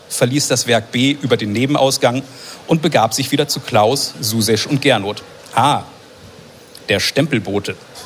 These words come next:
Gernot griff nach Alberts Hand, drückte einen Aufkleber auf den Stempelabdruck und zog ihn gleich wieder ab. „Welche Farbe?“, fragte Klaus. „Blau“,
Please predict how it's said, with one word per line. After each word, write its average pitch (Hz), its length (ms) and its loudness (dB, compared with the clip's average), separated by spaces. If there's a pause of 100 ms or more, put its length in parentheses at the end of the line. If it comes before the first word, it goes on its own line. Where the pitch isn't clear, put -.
(340)
Gernot 143 480 2
griff 131 220 0
nach 117 140 0
Alberts 117 420 0
Hand, 147 320 0 (160)
drückte 143 280 2
einen 110 160 -2
Aufkleber 151 520 2
auf 127 80 -2
den 147 140 0
Stempelabdruck 143 680 -2 (340)
und 156 140 0
zog 170 200 0
ihn 170 100 -2
gleich 107 260 0
wieder 160 180 2
ab. 110 200 -2 (840)
„Welche 156 260 -2
Farbe?“, 175 440 2 (320)
fragte 101 320 0
Klaus. 95 340 -2 (440)
„Blau“, 123 280 2